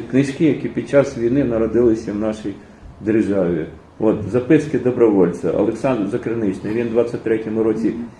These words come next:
загинув. Сестра його перевидала, спочатку була на російській мові книга, тепер українською була тиждень тому.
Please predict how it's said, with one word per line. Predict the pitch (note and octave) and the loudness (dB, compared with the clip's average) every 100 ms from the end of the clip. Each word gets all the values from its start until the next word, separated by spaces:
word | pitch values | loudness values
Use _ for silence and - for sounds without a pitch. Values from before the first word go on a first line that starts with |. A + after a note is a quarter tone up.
| - - | -20 -18
загинув. | G#2 B2 C#3 D#3 C#3+ A#2 G2+ G2+ - | -6 0 2 4 4 2 0 -6 -4
Сестра | C3+ - B2+ B2+ | -2 0 2 6
його | A#2+ A2+ - - | 6 6 4 -2
перевидала, | B2 C3 C3 A#2 A2 G2 | 2 4 6 6 6 4
спочатку | F#2 - G#2+ - G#2+ - | 2 -2 -4 0 -2 -2
була | G#2+ G#2+ | -2 0
на | A2 | 2
російській | A2 A#2 E3+ - D3+ | -2 -2 -4 -4 -4
мові | C#3+ C3+ B2 | -2 -2 -4
книга, | B2+ A#2 | -6 -6
тепер | - - F#2+ | -6 -2 -2
українською | - C#3 D3 D3 B2+ | -2 -2 -2 -2 -4
була | A2+ A2+ | -2 -2
тиждень | G#2 A2 G2 G2 | 0 0 0 -4
тому. | G#2 G2 F#2+ | -4 -4 -4